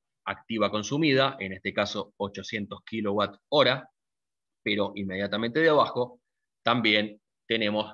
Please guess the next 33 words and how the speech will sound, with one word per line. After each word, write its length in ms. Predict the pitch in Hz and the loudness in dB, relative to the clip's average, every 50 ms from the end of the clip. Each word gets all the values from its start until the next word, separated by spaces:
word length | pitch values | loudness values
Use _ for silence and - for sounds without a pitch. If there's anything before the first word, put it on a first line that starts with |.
| 92 | -6
registrada 840 | 101 123 139 135 135 131 110 - 117 113 101 98 101 101 101 - - | -2 0 0 0 0 -2 -6 -2 0 2 2 2 2 0 -2 -4 -10
la 300 | - 110 110 113 117 123 | -8 -4 0 2 4 4
energía 680 | 127 123 123 120 123 123 - 117 117 113 110 110 113 - - _ _ _ _ | 4 4 2 0 0 -2 -6 -6 -2 -2 -2 -2 -4 -6 -14 _ _ _ _
reactiva 720 | - 123 127 131 120 117 117 - - 120 113 107 107 110 | -4 2 4 4 4 4 2 -2 -4 -2 -2 0 0 0
consumida, 580 | 110 107 98 98 - 123 143 131 110 95 87 87 | -2 -2 -6 -4 -4 -2 0 0 0 0 -4 -8
como 240 | - 90 90 92 87 | -14 -16 -16 -14 -14
ciento 380 | - - 107 104 98 101 104 | -12 -10 -10 -8 -8 -6 -4
doce 400 | 110 113 107 104 - 127 127 127 - | -2 -2 -2 -2 -4 -6 -8 -8 -10
kilovolt 580 | - 101 95 95 90 92 95 98 98 101 98 98 - 104 104 104 - _ _ - | -12 -12 -10 -8 -8 -6 -4 -4 -2 -4 -4 -4 -2 -4 -4 -4 -6 _ _ -6
reactivos. 640 | 104 104 107 - 143 123 107 87 - - - _ _ _ _ _ _ _ _ _ _ _ _ _ | -4 -4 -2 0 0 0 0 -2 -4 -10 -14 _ _ _ _ _ _ _ _ _ _ _ _ _
En 200 | - 101 104 107 | -4 -2 0 0
este 200 | 110 107 - 120 | 0 0 0 0
caso, 300 | 104 139 123 - - 98 90 | 2 2 2 2 0 -6 -8
como 240 | 92 90 90 92 92 | -8 -8 -6 -6 -6
el 120 | 95 - | -6 -4
coseno 460 | - 98 95 - 127 120 120 117 110 | -4 -4 -2 0 0 0 2 0 0
phi 180 | - - 127 123 | 0 0 0 0
de 80 | 117 | 2
la 80 | 113 113 | 2 0
instalación 640 | 107 - - 117 110 113 - - 131 110 90 - - | -2 -2 -2 -2 -2 -2 0 0 0 0 0 -2 -6
es 140 | - 104 101 | -10 -8 -6
de 100 | 104 95 | -6 -6
cero 260 | - - 113 110 110 | -4 -4 -2 -2 -2
coma 220 | 101 107 107 110 110 | 0 0 0 0 0
noventa 320 | 110 110 113 117 117 117 | 0 0 0 0 0 0
y 60 | 135 | 0
nueve, 460 | 143 131 120 117 113 120 123 139 - _ _ _ _ _ _ | 2 2 2 2 2 2 0 -2 -4 _ _ _ _ _ _
y 120 | - 95 | -16 -12
lo 120 | 92 90 90 | -10 -10 -8
vemos 300 | 92 92 95 98 - 101 | -8 -6 -8 -8 -8 -6
en 100 | 104 110 | -6 -4
la 80 | 113 | -2
leyenda, 560 | 110 120 117 - 113 107 104 104 110 107 - | -2 -2 -2 -2 -4 -4 -4 -2 -4 -4 -4